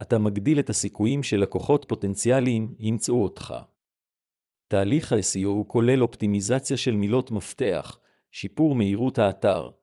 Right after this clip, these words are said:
והבטחת חוויית משתמש חלקה ואינטואיטיבית. שיווק דיגיטלי ופרסום ממומן.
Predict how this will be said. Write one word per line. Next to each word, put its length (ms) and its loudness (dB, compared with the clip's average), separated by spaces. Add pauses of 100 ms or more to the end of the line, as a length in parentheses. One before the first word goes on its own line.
(320)
והבטחת 600 0
חוויית 540 0
משתמש 580 -2
חלקה 540 2
ואינטואיטיבית. 1040 -2 (920)
שיווק 480 0
דיגיטלי 800 2
ופרסום 640 0
ממומן. 540 0